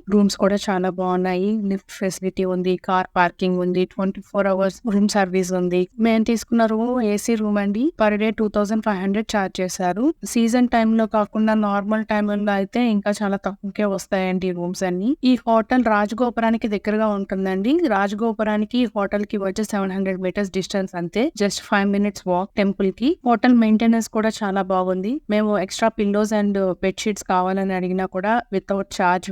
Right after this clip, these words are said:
వాళ్ళు మాకు ఇచ్చారండి. ఈ హోటల్ కి సంబంధించిన కాంటాక్ట్ డీటెయిల్స్ and హోటల్ కి సంబంధించిన లొకేషన్ మీకు డిస్క్రిప్షన్ లో ఇస్తాను. మీకు ఏదైనా టెంపుల్ కి సంబంధించిన డీటెయిల్స్ కావాలన్నా కూడా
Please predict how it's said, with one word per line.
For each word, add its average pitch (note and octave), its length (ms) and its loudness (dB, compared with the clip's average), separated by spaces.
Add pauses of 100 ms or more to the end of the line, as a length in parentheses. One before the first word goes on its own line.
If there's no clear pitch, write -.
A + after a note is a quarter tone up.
వాళ్ళు F#3 260 0 (180)
మాకు F3 240 -4 (300)
ఇచ్చారండి. F3+ 560 -2 (300)
ఈ - 20 6 (120)
హోటల్ A#3 320 2
కి A3+ 40 -2 (100)
సంబంధించిన G#3+ 460 2 (140)
కాంటాక్ట్ G3 400 0
డీటెయిల్స్ F#3 360 0 (100)
and F3+ 200 -2 (240)
హోటల్ G#3 360 0
కి G#3 140 -2
సంబంధించిన G3 600 0 (100)
లొకేషన్ G3 580 -2
మీకు F#3 180 -8 (120)
డిస్క్రిప్షన్ G3 520 -4
లో F3+ 140 0
ఇస్తాను. E3+ 400 -4 (240)
మీకు A#3+ 220 4
ఏదైనా A#3+ 240 2 (120)
టెంపుల్ G#3+ 340 0
కి - 120 -12
సంబంధించిన A3+ 640 2 (640)
డీటెయిల్స్ G#3+ 360 0 (100)
కావాలన్నా G3+ 520 0 (100)
కూడా G3+ 180 0